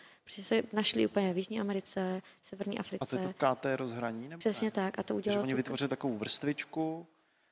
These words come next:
Speaker 2: která, eh, který se říká K T roz-, rozhraní,
Speaker 1: Mhm,
Speaker 2: takže
Speaker 1: přesně.
Speaker 2: křída tr-, tri-,
Speaker 1: Te-,
Speaker 2: tri-,
Speaker 1: třetí
Speaker 2: terciér,
Speaker 1: hory, mhm, terciér.
Speaker 2: rozhraní mezi druhohorama a třetihorama. A vlastně ty si říkala posledně, že pod ní jsou dinos-,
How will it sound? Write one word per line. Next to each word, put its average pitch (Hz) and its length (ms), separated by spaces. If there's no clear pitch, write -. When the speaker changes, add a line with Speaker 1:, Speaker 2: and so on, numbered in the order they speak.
Speaker 2:
která, 123 840
eh, 107 460
který 120 200
se 110 100
říká 117 500
K 110 180
T 131 320
roz-, 127 340
rozhraní, 131 720
Speaker 1:
Mhm, 226 100
Speaker 2:
takže 233 220
Speaker 1:
přesně. - 80
Speaker 2:
křída 240 420
tr-, 110 160
tri-, 110 180
Speaker 1:
Te-, 220 100
Speaker 2:
tri-, 110 300
Speaker 1:
třetí 214 320
Speaker 2:
terciér, - 200
Speaker 1:
hory, 190 160
mhm, 214 160
terciér. 190 320
Speaker 2:
rozhraní 120 320
mezi 120 200
druhohorama 117 540
a 104 40
třetihorama. 123 720
A 117 100
vlastně 113 360
ty 110 100
si - 160
říkala 113 280
posledně, 117 360
že 110 120
pod 120 220
ní 143 420
jsou 110 240
dinos-, 117 320